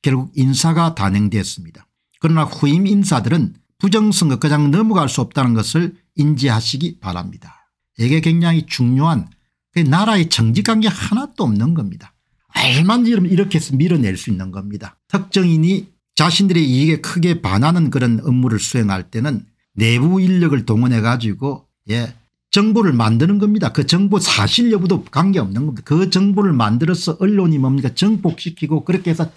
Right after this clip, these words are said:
잘라내는 겁니다. 그게 이런 지금 대한민국 상황인 겁니다. 이 일을 할 수 있는 유일한 세력은 대한민국에 다른 세력이 없습니다.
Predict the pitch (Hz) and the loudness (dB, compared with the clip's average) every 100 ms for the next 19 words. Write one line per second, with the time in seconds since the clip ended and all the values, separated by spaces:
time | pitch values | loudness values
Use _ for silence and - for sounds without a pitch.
0 | - 170 202 151 95 90 113 - - _ | -6 -2 0 -2 -4 -8 -10 -12 -18 _
1 | _ _ _ - 135 185 220 202 - 196 | _ _ _ -2 0 2 2 2 2 0
2 | 180 143 107 127 180 185 165 - 156 160 | 0 0 0 2 0 0 -4 -6 -2 0
3 | 170 120 - - _ _ _ _ 131 151 | 0 -2 -6 -18 _ _ _ _ 0 2
4 | 196 202 131 156 156 196 208 180 170 131 | 2 2 2 2 0 0 0 2 2 2
5 | 127 240 254 185 120 - 117 135 117 107 | 2 2 2 2 0 0 0 0 0 0
6 | 110 143 170 160 113 107 120 170 202 214 | 2 2 2 0 0 0 0 0 0 -2
7 | 139 - 165 170 - | -4 -6 -8 -8 -8